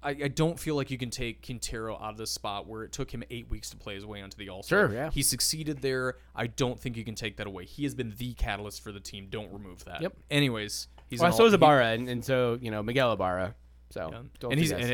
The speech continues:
Speaker 1: and, and Ibarra is kinda starting to get some counting numbers too. You know,
Speaker 2: Yeah.
Speaker 1: I-, Ibarra should have been tickling the consideration there,
Speaker 2: Yeah.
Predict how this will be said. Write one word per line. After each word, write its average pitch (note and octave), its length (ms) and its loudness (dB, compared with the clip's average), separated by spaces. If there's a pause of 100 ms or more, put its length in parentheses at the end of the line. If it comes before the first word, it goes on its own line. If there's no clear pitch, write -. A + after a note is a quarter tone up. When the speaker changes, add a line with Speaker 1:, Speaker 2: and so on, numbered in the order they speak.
Speaker 1:
and, A#2 180 -2
and - 80 -10
Ibarra A#2+ 460 0
is A2 160 -4
kinda A2 340 -4
starting A#2+ 260 -6
to A2+ 60 -10
get A2+ 100 -8
some G2 140 -10
counting A#2+ 340 -6
numbers G2 320 -12
too. C#3+ 140 -6
You A#2+ 100 -8
know, A2 80 -4
Speaker 2:
Yeah. G#2+ 120 4
Speaker 1:
I-, A2 180 -4
Ibarra B2 320 0
should - 160 -6
have A2+ 80 -6
been G#2 140 -10
tickling A2 420 -4
the G2+ 80 -12
consideration G#2 680 -8
there, G2 120 -6
Speaker 2:
Yeah. C3 260 -4